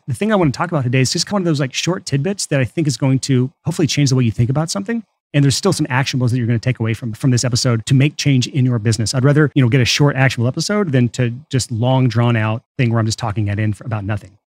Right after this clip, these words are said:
So let's go back to what I said earlier, where I said that a high sales conversion rate is typically a bad thing. I say typically 'cause, like, it's not always a bad thing,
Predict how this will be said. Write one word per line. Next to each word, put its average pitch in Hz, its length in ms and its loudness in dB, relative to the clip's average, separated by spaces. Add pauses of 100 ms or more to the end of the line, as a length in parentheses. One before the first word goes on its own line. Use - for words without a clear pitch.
So 214 120 0
let's 247 140 4
go 247 100 4
back 175 220 2
to - 80 -2
what 147 100 2
I 135 40 4
said 127 180 -2
earlier, 117 420 -2 (360)
where 156 140 4
I 151 60 6
said 139 300 2
that 131 180 0 (340)
a 135 60 -2
high 233 460 -2 (280)
sales 139 300 0
conversion 117 380 0
rate 110 280 -2
is - 80 -4
typically 170 380 -2
a 127 100 -2
bad 107 280 -2
thing. 98 260 -8
I 143 80 0
say 240 160 4
typically 165 380 0
'cause, 127 160 -2
like, 131 160 -2
it's - 80 -8
not - 180 -2
always 135 260 2
a 143 60 4
bad 143 240 2
thing, 175 280 -4